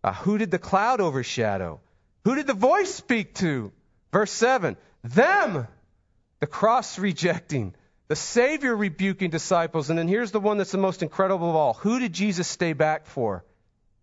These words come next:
He could have escaped up to heaven.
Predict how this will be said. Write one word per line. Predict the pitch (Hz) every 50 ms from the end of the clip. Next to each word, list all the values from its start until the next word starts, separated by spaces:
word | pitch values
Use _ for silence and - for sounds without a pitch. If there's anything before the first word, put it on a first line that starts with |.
| _ _ _ _ _ _ _ _ _ _ _
He | - 247 269
could | - - - 285 302
have | 320 247 262
escaped | 240 - - - - 220 220 220 - - - -
up | 202 196 196 -
to | - 185
heaven. | 165 156 147 127 104 101 87 80